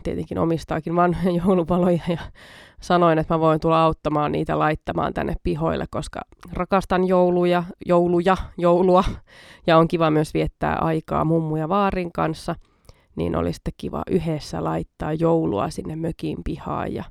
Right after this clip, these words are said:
voi vitsit. Ja mummu oli ostanut tämmöisen lipputankovalon ja mä oon aina halunnut laittaa semmoisen. Mä oon aina halunnut, mä oon ihaillut niitä, ne on niin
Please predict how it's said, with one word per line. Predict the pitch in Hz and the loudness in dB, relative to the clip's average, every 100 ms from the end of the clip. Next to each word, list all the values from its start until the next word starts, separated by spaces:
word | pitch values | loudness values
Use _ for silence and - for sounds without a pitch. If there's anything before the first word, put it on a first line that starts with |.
| - _ _ _ _ _ - | -18 _ _ _ _ _ -4
voi | - 180 | -2 0
vitsit. | 208 220 - 160 - - - _ _ _ | 0 -2 -4 -4 -4 -12 -20 _ _ _
Ja | - 180 165 - _ | -6 -6 -6 -12 _
mummu | - 214 220 202 - | -4 -2 2 2 2
oli | 190 196 | 2 2
ostanut | 202 190 170 - | 0 0 -2 -2
tämmöisen | 165 170 170 170 165 190 | 0 0 0 -2 -4 -4
lipputankovalon | 226 254 _ - - 147 147 147 147 180 175 156 160 - | -6 -6 _ -6 -4 -4 -2 -2 2 2 4 2 0 -4
ja | 165 | 0
mä | 170 | 2
oon | 175 - | 0 0
aina | 285 285 262 | 0 0 0
halunnut | 233 220 208 190 | 0 0 0 2
laittaa | 190 185 - | 0 0 -2
semmoisen. | 165 180 160 160 160 160 | -4 -2 -2 -2 -2 -2
Mä | 170 | -2
oon | 185 | -2
aina | 240 233 | 0 0
halunnut, | 208 202 190 | 0 0 2
mä | |
oon | 185 190 | 0 2
ihaillut | 254 214 196 180 175 | 0 2 2 2 0
niitä, | 180 180 | 0 0
ne | 185 | 0
on | 190 | 0
niin | 196 | -2